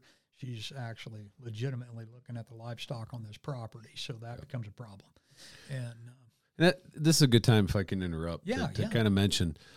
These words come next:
Speaker 2: um, you know, I think a lot of people think that that's something that hunters like to just kinda gravitate towards as to, you know, to, as an,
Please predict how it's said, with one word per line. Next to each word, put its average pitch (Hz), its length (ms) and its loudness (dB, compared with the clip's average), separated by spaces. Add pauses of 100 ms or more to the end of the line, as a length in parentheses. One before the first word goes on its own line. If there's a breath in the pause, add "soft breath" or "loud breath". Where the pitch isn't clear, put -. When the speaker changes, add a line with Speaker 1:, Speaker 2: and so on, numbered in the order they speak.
(160 loud breath)
Speaker 2:
um, 85 420 2 (260)
you 113 100 4
know, 113 60 6
I - 40 6
think 110 300 2
a 104 60 -2
lot 98 180 4
of 92 80 0
people 92 220 2
think 90 340 0
that 87 140 -4
that's 82 260 -2
something 80 480 -2
that 76 240 -6
hunters 80 680 -6 (120)
like 80 260 -4
to 78 100 -6
just 76 240 -4
kinda 76 240 -4
gravitate 80 560 -6
towards 76 440 -10 (360)
as 76 280 -8
to, 80 340 -6
you 82 140 -8
know, 73 120 -8
to, - 180 -12
as 76 200 -8
an, 73 200 -8